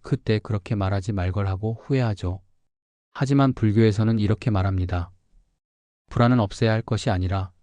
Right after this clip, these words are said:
바라봐야 할 것이다." 오늘은 그 이유를,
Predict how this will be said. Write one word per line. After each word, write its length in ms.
바라봐야 420
할 100
것이다." 500
오늘은 420
그 180
이유를, 480